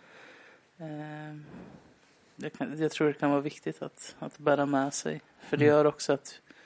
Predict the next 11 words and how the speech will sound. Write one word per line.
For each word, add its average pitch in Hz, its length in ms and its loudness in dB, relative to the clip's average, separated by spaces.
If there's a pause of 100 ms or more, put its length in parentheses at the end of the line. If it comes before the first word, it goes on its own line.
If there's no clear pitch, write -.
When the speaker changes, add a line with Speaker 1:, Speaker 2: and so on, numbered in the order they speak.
(720)
Speaker 1:
vi 151 160 -2
lyfter 147 360 -2
perspektivet - 760 -6
ännu 147 220 -4
mer. 156 220 -8 (180)
Speaker 2:
Mm. 113 280 2 (1400)
Speaker 1:
Jag 156 100 2
tänker 151 300 2
att 143 120 -2
vi 147 140 4
ska 143 600 6